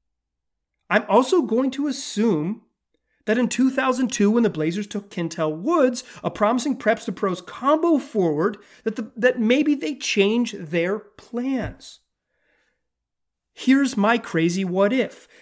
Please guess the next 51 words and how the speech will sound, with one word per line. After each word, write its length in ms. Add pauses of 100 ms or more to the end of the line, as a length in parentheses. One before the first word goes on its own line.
The 100
Blazers 400
have 400
O'Neal 420
and 180
Randolph 440
on 80
the 60
lo-, 280
on 160
the 80
roster 380
along 400
with 100
Rasheed 360
Wallace. 340
Their 260
front 340
court 240
is 160
cool. 520 (160)
They 160
don't 160
need 160
another 360
young 320
guy 200
to, 180 (140)
to 100
come 300
in 100
and 140
need 160
to 40
figure 340
it 60
out. 240 (160)
So 200
instead, 380
they 100
go 160
for 180
a 80
safer 800 (380)
four-year 560
college 460
product 500
and 160
take 440
Tayshaun 640
Prince, 640